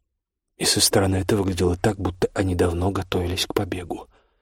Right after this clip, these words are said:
Вероятно, Антон отрабатывает чужие долги.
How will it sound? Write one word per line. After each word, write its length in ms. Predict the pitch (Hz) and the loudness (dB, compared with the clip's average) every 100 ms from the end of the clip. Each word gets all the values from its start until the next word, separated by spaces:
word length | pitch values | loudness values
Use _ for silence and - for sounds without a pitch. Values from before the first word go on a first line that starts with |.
| _ _ _ _ _ _ _ _ | _ _ _ _ _ _ _ _
Вероятно, 480 | 104 92 95 95 104 - | -2 0 0 2 -2 0
Антон 460 | 104 95 - 101 - | -2 0 0 -2 -2
отрабатывает 800 | - 98 90 87 - 101 98 - | 0 0 2 0 -2 -4 -6 -6
чужие 440 | - 90 87 87 | -4 -2 -2 -2
долги. 520 | 92 92 82 98 - | -2 -2 -4 -6 -10